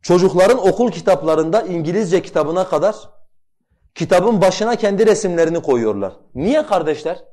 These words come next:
Hiç bunu düşündünüz mü? Çünkü insan neyi fazla hayatında zikreder,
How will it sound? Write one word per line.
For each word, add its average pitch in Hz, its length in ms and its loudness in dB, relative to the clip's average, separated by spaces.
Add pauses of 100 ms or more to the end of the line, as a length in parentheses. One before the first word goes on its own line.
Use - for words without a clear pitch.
(200)
Hiç 180 220 -6
bunu 208 200 0
düşündünüz 214 500 -6
mü? 101 180 -10 (720)
Çünkü 226 240 -2
insan 190 800 -2
neyi 220 220 0
fazla 196 380 0
hayatında 180 600 0
zikreder, 170 540 0